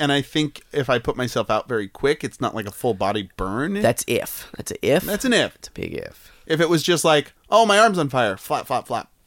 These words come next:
Speaker 2: Yeah. I,
Speaker 1: I'm
Speaker 2: I,
Speaker 1: a firebird.
Speaker 2: I wouldn't wanna risk it.
Speaker 1: I'm
Speaker 2: Firebird.
Speaker 1: Moltres. Look at me. I'm Moltres,
Speaker 2: Look at me,
Speaker 1: everyone.
Speaker 2: Mom, Mama,
Speaker 1: I'm,
Speaker 2: Mama,
Speaker 1: Mama,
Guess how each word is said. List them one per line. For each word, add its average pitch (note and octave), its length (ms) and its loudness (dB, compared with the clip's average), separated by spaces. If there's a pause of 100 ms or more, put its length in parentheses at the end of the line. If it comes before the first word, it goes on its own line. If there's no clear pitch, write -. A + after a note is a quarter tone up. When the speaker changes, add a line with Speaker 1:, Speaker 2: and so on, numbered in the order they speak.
(420)
Speaker 2:
Yeah. G#2 300 -4 (300)
I, C3 140 4
Speaker 1:
I'm C3+ 80 -2 (140)
Speaker 2:
I, C#3+ 180 6
Speaker 1:
a E3 60 6
firebird. C3 560 4
Speaker 2:
I D#3 60 8
wouldn't F3+ 220 6
wanna D3 160 4
risk D#3+ 280 2
it. G2+ 200 0
Speaker 1:
I'm F#3+ 120 2
Speaker 2:
Firebird. C3+ 260 6
Speaker 1:
Moltres. F#2+ 400 4
Look F#3 160 2
at G3 80 0
me. G3+ 180 4
I'm F3 160 2
Moltres, E3 520 2
Speaker 2:
Look G#4+ 100 8
at G4 60 6
me, A#4 100 8
Speaker 1:
everyone. A4+ 320 6
Speaker 2:
Mom, - 0 -
Mama, B4 220 8
Speaker 1:
I'm, E4 240 -4
Speaker 2:
Mama, A#4+ 160 6
Speaker 1:
Mama, A#4+ 200 6